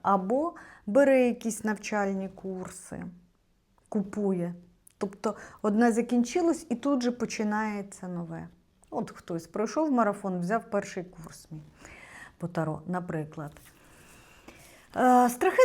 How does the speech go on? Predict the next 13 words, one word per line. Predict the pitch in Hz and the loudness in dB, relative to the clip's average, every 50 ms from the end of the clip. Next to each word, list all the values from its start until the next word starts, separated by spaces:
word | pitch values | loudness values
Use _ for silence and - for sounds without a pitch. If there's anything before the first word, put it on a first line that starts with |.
| 494 453 | 6 6
надії, | 392 392 370 370 381 | 8 8 10 8 8
сподівання. | 370 - - - 320 262 294 277 190 185 190 175 160 156 156 156 151 147 143 147 139 - - - _ _ _ _ _ - | 6 2 0 0 2 4 4 4 4 4 4 2 2 2 0 0 -2 -2 -2 -4 -6 -10 -12 -18 _ _ _ _ _ 0
Ви | 233 254 254 | 2 2 4
знаєте, | 262 381 453 453 415 - - 254 | 4 2 2 2 2 2 2 4
ви | 233 285 320 | 4 4 4
в | 302 - | 2 0
силі, | - - - - 226 196 175 160 156 156 - - - | -4 -8 -6 -2 0 0 2 2 0 0 -2 -2 -2
ви | 180 262 302 | 0 0 0
повноцінні. | 294 320 302 277 254 254 247 247 247 - - 175 170 165 160 165 165 | 2 2 2 2 2 2 2 0 -2 -4 -6 -4 -2 -2 -2 -2 -2
Випадає | 170 202 202 226 254 233 - 320 302 285 269 | -4 -4 -4 -4 -2 0 2 2 4 2 2
старший | 277 - - 277 269 269 - - 262 | 0 0 0 0 0 0 -4 -4 -4
аркан | 254 247 247 247 - - 240 254 247 247 240 | -4 -4 -4 -6 -6 -6 -4 -2 0 0 -2
сила. | 240 - - - 359 392 403 320 190 156 131 | -2 -4 -2 0 2 2 4 2 2 0 -2